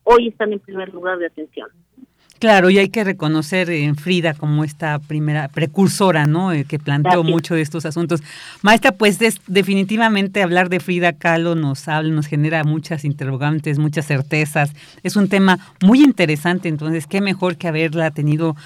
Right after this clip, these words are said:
Speaker 2: a usted. Y, pues, bueno, ojalá y tengamos otra oportunidad para seguir ampliando este tema en otros,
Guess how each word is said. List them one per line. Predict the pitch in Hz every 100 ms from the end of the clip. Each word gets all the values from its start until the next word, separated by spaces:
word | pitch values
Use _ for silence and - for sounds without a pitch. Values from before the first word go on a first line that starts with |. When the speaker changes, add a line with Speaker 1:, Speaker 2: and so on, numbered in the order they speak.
| - -
Speaker 2:
a |
usted. | 147 147 175 196
Y, | 190
pues, | 123
bueno, | 135 185 185
ojalá | 185 165 180 208
y | 196
tengamos | 180 175 190 196 - _ -
otra | 202 202
oportunidad | 196 185 165 151 160 175
para | 190 143
seguir | - 139 170 170 _ _ -
ampliando | 156 151 170 175
este | 175 151
tema | 170 165 175
en | 165
otros, | 156 165 160